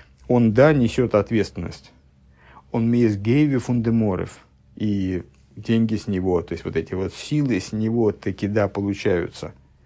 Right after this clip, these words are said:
Возберухнёс мейндос нит кукендикем восмицада дас. Ра-, разница, понятно, с точки зрения логической, разница только в том,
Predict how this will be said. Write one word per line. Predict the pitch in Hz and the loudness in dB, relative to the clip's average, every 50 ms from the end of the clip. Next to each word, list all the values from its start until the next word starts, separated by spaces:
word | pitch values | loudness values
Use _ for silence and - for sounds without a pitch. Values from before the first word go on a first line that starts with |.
| _ _ _ _ _ _ _ - - - - - | _ _ _ _ _ _ _ -20 -20 -20 -16 -6
Возберухнёс | - 110 107 101 98 101 110 127 151 156 151 151 139 120 - - | -2 0 0 0 0 2 2 4 4 2 2 2 0 0 0 0
мейндос | 113 107 107 104 104 104 104 104 101 117 123 127 139 143 143 - | -2 -2 0 0 0 0 0 0 0 2 2 2 2 0 0 -2
нит | 113 110 113 120 147 170 180 175 - | -4 -2 -2 0 0 -2 -2 -4 -6
кукендикем | - - 143 127 - - 113 107 101 98 - - 95 95 95 | -4 -4 -4 -4 -2 -4 -4 -4 -4 -6 -6 -6 -4 -4 -4
восмицада | 95 98 - 117 107 101 104 - - 131 127 120 117 120 113 | -4 -4 -4 -4 -6 -6 -6 -6 -2 -2 -2 0 0 0 -2
дас. | 110 110 120 127 120 95 87 - - - - - | 2 4 4 6 6 4 2 -2 -6 -14 -12 -6
Ра-, | 92 110 107 - | -4 -4 -4 -2
разница, | 101 101 107 98 - 90 90 - - | -2 -2 -2 -2 -4 -6 -10 -10 -8
понятно, | - 95 98 95 - - - | -6 -4 -4 -4 -6 -8 -10
с | - | -12
точки | - - 87 - 87 | -12 -14 -10 -8 -6
зрения | 92 90 87 87 85 | -6 -4 -4 -4 -6
логической, | 85 92 101 - 156 143 - - - 113 | -6 -6 -6 -6 -8 -8 -8 -4 -4 -2
разница | 101 101 101 104 95 - - 95 | -2 -2 -2 -4 -6 -8 -10 -10
только | - 107 98 - - | -8 -10 -8 -8 -8
в | - - | -6 -2
том, | - 123 123 123 127 | -2 0 0 0 -2